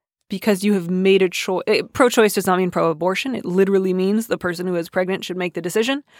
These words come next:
Um, that person is simply incorrect, right? That person does not understand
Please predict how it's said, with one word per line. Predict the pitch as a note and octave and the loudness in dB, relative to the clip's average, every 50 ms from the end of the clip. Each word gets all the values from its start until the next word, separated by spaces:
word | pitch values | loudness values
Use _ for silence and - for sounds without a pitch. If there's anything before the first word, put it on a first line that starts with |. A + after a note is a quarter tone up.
| - - - - _ - | -20 -20 -20 -20 _ 0
Um, | F3+ F3 E3+ E3+ E3 E3 E3+ E3 F3+ _ _ _ - _ _ _ | 2 4 4 4 2 0 -4 -8 -12 _ _ _ -20 _ _ _
that | G3 G#3 | 0 2
person | - B3+ B3 A3+ A#3 A3 | 2 2 2 2 0 0
is | F#3+ F3 | 0 -2
simply | - - B3+ C4 C4+ C4+ B3 - | 0 2 2 2 2 0 2 4
incorrect, | B3+ B3 A3+ E3+ G3+ F#3 E3+ - - _ - - - | 4 4 4 2 2 0 0 0 -2 _ -18 -18 -4
right? | - F#3+ G3+ G3+ F#3+ | 0 2 2 4 4
That | G3 F#3+ | 4 2
person | F#3 G3+ G#3 G3+ - G#3+ G3+ F#3+ | 2 2 0 -2 -2 -4 -4 -2
does | F#3 F#3+ E3+ | -2 0 2
not | G3+ G#3+ G#3+ G#3 - | 4 4 4 4 2
understand | G#3 G3+ G3 F#3+ F3 - - G3 F#3 F#3 F3 F3 F3+ F#3 | 0 -2 -2 -2 -4 -2 -2 -2 0 0 0 -2 -4 -8